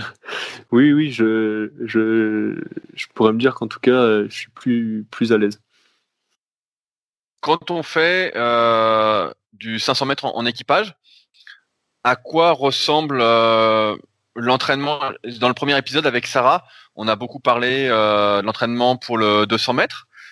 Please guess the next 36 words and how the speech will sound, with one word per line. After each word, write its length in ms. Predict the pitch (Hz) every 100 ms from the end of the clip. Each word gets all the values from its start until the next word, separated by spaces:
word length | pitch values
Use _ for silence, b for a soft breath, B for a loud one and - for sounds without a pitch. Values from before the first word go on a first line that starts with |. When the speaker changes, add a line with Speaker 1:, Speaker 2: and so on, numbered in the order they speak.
| B
Speaker 2:
Euh, 160 | 104 107
avec 180 | 107 117
Étienne, 200 | 135 170
j'ai 100 | 104
beaucoup 240 | 120 -
parlé 300 | - 135 147
de 60 | 151
l'entraînement 440 | 151 127 123 135
pour 220 | 139 127
le 120 | 117 113
mille 220 | 143 135
mètres. 420 | 170 - - - _ b b b b
Euh, 460 | 98 98 101 101 95
et 100 | 110
donc 140 | 135
là, 40 | 160
je 40 |
suis 80 | 143
un 40 |
peu 120 | 120 143
curieux 300 | - 127 156
pour 260 | - 127
le 400 | 117 113 110 104
cinq 140 | - 120
cents 160 | -
mètres. 260 | 127 185 -
Alors, 160 | 101 104
je 80 |
te 80 | -
fais 140 | - 120
les 80 |
conclusions 500 | 110 123 - 117 139
que 180 | 139 120
j'ai, 180 | 107 120
euh, 180 | 117 107
rapidement. 420 | 110 123 139 220